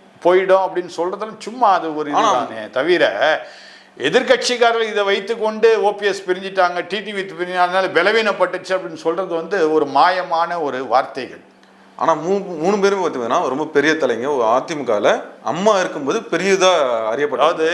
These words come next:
Speaker 1: அம்மா இருந்த காலம் வேற, இப்ப இருக்கிற காலம் வேற. இப்ப அம்மா இருந்தாங்கன்னா இதே டி டி வி வெளியே போயிடுவாரா, இல்ல ஓ பி எஸ் வெளியே போயிடுவாரா? ஓ பி எஸ் வெளியே போனா என்ன ஆகும், டி டி வி வெளியே போனா ஆகும், இன்னொருத்தர் ஒருத்தர் வெளியே போனாருன்னு சொன்னீங்க, யார் அவரு?
Speaker 2: செங்கோட்டையன்.
Speaker 1: ஆ, செங்கோட்டையன் வெளியே போயிடுவாரா?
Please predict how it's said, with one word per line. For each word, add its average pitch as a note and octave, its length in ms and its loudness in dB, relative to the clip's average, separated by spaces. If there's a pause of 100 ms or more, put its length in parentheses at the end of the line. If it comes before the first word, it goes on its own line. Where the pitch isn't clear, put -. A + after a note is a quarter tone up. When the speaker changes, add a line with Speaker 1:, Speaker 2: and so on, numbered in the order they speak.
(480)
Speaker 1:
அம்மா F#3 340 0
இருந்த G3 380 -2
காலம் E3+ 360 0
வேற, E3 280 2
இப்ப F3+ 240 -2
இருக்கிற E3 260 0
காலம் D3 360 0
வேற. A2+ 180 -6 (600)
இப்ப B2 220 0
அம்மா E3 320 4
இருந்தாங்கன்னா F3+ 680 0 (800)
இதே D#3 240 0
டி F3+ 180 -2
டி F#3 100 -6
வி E3+ 40 -4
வெளியே E3 220 2
போயிடுவாரா, C3+ 560 2
இல்ல F#3+ 260 0
ஓ F3+ 160 2
பி F#3+ 100 0
எஸ் D#3 100 0
வெளியே D3+ 240 2
போயிடுவாரா? B2 440 0
ஓ F#3 240 2
பி G#3 100 -2
எஸ் D#3+ 80 -2
வெளியே F#3+ 280 2
போனா F3+ 260 0
என்ன D#3 240 -4
ஆகும், D3+ 300 0
டி G3+ 160 -4
டி G3 140 -4
வி F3 40 2
வெளியே F3 240 2
போனா D#3 240 0
ஆகும், E3 280 0
இன்னொருத்தர் G3 360 0
ஒருத்தர் D#3+ 220 0
வெளியே E3+ 140 0
போனாருன்னு D3 420 0
சொன்னீங்க, C3+ 180 -2
யார் C#3+ 140 4
அவரு? D#3 340 0
Speaker 2:
செங்கோட்டையன். C#3+ 460 0
Speaker 1:
ஆ, G3 60 4
செங்கோட்டையன் G#3 600 2
வெளியே F3+ 200 0
போயிடுவாரா? D#3+ 520 2